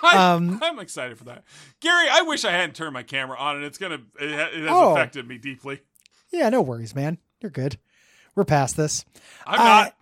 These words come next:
Speaker 2: I have a little sharp pair of scissors I use for nose hairs, but that is also, can just cut myself and have the same thing happen.
Speaker 1: I mean, they got those little, uh, clipper things that are like a little, like,
Speaker 2: Those little
Speaker 1: interlocking
Speaker 2: fans?
Speaker 1: combs.
Speaker 2: Oh, yeah,
Speaker 1: No,
Speaker 2: those
Speaker 1: no,
Speaker 2: things.
Speaker 1: Gary,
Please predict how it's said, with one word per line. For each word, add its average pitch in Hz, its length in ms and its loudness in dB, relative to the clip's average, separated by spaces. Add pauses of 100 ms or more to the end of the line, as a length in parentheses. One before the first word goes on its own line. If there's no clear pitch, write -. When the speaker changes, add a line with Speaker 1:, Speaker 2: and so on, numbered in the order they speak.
(680)
Speaker 2:
I 240 80 6
have 320 120 6
a 294 80 2
little 254 240 0
sharp 214 280 -2
pair 196 160 2
of 151 80 2
scissors 185 320 0
I 147 60 2
use 143 200 0
for 151 140 -4
nose 139 220 0
hairs, 131 280 -2
but 147 160 -4
that 202 180 4
is 170 120 0
also, 143 580 0 (400)
can 165 140 0
just 151 120 -2
cut 165 160 -2
myself 135 360 -6
and 131 80 -2
have 131 100 -4
the 120 80 -10
same 139 200 -6
thing 135 140 -10
happen. 143 360 -12 (480)
Speaker 1:
I 262 80 -4
mean, 320 220 -12
they 247 100 -10
got 330 180 -2
those 330 220 -10
little, 247 260 -4
uh, 165 220 -2
clipper 220 360 -18
things 254 380 -16
that 208 100 -16
are 185 80 -12
like 165 180 -10
a 160 40 -12
little, 156 240 -14
like, 139 360 -12 (100)
Speaker 2:
Those 165 80 -12
little 156 240 -2
Speaker 1:
interlocking 139 240 0 (180)
Speaker 2:
fans? - 160 0
Speaker 1:
combs. 208 440 -14 (580)
Speaker 2:
Oh, 170 180 4
yeah, 156 220 4
Speaker 1:
No, 139 40 -10
Speaker 2:
those 131 200 -12
Speaker 1:
no, 294 100 2
Speaker 2:
things. 262 140 -4
Speaker 1:
Gary, 247 200 0